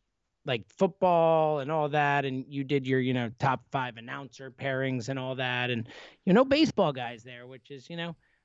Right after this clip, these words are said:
I think, a bummer 'cause there isn't that, that sort of national baseball voice. And it got me thinking about that. Like, it doesn't, it sucks. Like, we don't have a Vin Scully now or a Jack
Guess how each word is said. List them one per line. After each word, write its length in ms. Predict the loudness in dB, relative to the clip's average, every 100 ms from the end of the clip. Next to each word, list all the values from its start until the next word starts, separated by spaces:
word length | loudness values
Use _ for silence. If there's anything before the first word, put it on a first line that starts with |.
| -10
I 80 | -6
think, 160 | -4
a 60 | -2
bummer 420 | 2 2 2 -4
'cause 220 | -8 -10
there 140 | -10 -10
isn't 400 | -10 -10 -12 -8
that, 280 | -8 -8 -10 -12
that 300 | -10 -10 -14 _
sort 240 | -4 0
of 80 | 0
national 560 | 0 0 -2 -6 -8 -6
baseball 460 | -6 -6 -6 -8
voice. 420 | -4 -2 -2 -2
And 100 | -8
it 40 | -6
got 140 | -6
me 100 | -6
thinking 220 | -10 -10
about 200 | -8 -8
that. 100 | -6
Like, 160 | 0 2
it 100 | 2
doesn't, 340 | 2 0 -2 -10 _ _
it 160 | -4 -2
sucks. 440 | 2 2 2 -6
Like, 100 | -4
we 80 | 0
don't 180 | -2 -2
have 280 | -8 -8 -8
a 60 | -10
Vin 240 | -14 -14
Scully 340 | -12 -8 -6
now 300 | -2 -2 0
or 100 | 0 -2
a 60 |
Jack 320 | -4 -2 -4